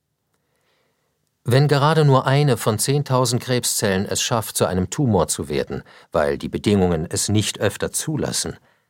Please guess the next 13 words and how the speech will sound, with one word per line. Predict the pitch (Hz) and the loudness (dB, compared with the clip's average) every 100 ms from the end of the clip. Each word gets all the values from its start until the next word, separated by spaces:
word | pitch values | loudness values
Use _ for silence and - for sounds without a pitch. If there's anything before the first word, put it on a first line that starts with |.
| _ _ | _ _
zeigt | - - 123 151 - | -6 0 2 0 0
das, | 160 - | 0 0
wie | 107 98 90 | -2 -2 0
wichtig | 151 - - - - | -2 -2 -4 -4 -6
dieses | 165 156 160 - | -6 -4 -2 -4
innere | - 135 156 127 | 0 2 4 4
Umfeld | 131 127 131 - 123 113 117 - - - | 2 2 2 2 4 4 2 -6 -12 -10
für | - | -4
das | 90 - | -2 -2
Verhindern | - 117 131 113 87 78 | -4 0 2 4 2 -2
von | - 78 | -6 -8
Krebs | - 71 - | -4 -6 -4
ist. | - - - | -6 -8 -10